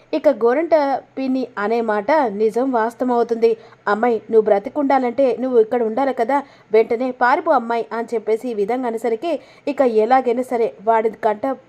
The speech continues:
పడకుండా నేను ఇక్కడి నుంచి వెళ్ళిపోవాలి అని చెప్పేసి భయంతో బయటకు వస్తున్న సమయంలో గగన్ ఉగ్ర రూపంతో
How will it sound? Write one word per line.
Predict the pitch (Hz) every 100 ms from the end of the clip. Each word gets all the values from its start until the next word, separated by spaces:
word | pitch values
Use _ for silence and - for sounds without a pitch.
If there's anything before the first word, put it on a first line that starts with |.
| -
పడకుండా | 226 226 277 254 254
నేను | 254 226
ఇక్కడి | - 269
నుంచి | 254 254 247
వెళ్ళిపోవాలి | 214 226 254 247 240 240 220 - - -
అని | 320 302 269
చెప్పేసి | - 233 233 254
భయంతో | 202 214 233 254 240
బయటకు | 226 208 214 -
వస్తున్న | 254 - 247
సమయంలో | 233 233 233 254 339 - - - 190
గగన్ | 220 254 254 -
ఉగ్ర | 220 302
రూపంతో | 320 254 220 220 233